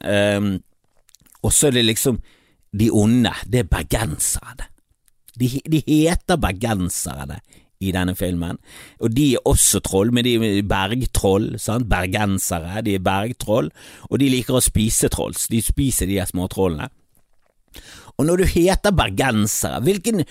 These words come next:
hvilken dialekt har du pitchet på, på dubbemøtet, om at, eh, kanskje vi skal, eh, kanskje vi skal rendyrke at, eh, bergenserne skal snakke? Hvil-, hvil-, hvilken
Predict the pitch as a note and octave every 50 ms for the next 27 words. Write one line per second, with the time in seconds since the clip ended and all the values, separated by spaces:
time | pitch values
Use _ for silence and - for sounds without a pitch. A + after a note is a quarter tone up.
0 | - - - G#3+ G#3+ A#3 A#3 G#3+ F#3+ E3+ E3 F3 F#3 - - - - - - -
1 | - - - _ _ _ _ _ _ _ - - C3 C3+ C#3 C#3+ E3+ D#3+ C#3+ A2+
2 | F#2 E2+ - - _ _ _ _ _ _ _ _ _ _ _ _ _ - - -
3 | - - - - - F#3 - - - _ - - - _ _ _ _ _ _ _
4 | _ _ _ _ _ _ _ - A#2+ A2+ G#2 G#2 G2 - A#2 G2 F2 G#2+ G#2 G2
5 | B2 A#2+ A2 F#2 D#2+ - - - - - - - _ _ - A#2 A2+ A2 G#2 G#2+
6 | - - A2 G#2+ G#2 - C3 A#2+ A#2+ - C3+ B2 - - A#2 G#2+ G2+ G2 F#2+ F#2
7 | F#2+ F#2+ F#2 F#2 F#2 F#2 F2+ F2 F2+ - - _ _ - - - - - - -
8 | - F3 D3+ G3 G3+ F3 - E3 C#3+ B2+ C3+ C3+ C3 C3+ C#3+ D3 D#3+ D#3 - -
9 | A2+ G#2 - A2 G#2+ G2+ F2+ G#2 G#2 B2 B2 A#2+ G#2+ F2+ - - F2+ C#2+ B1+ -
10 | - - - - - - - - - - C#3 D3+ D3 E3+ F3+ F3 F#3+ A3+ G3+ -
11 | G3 D#3+ C3+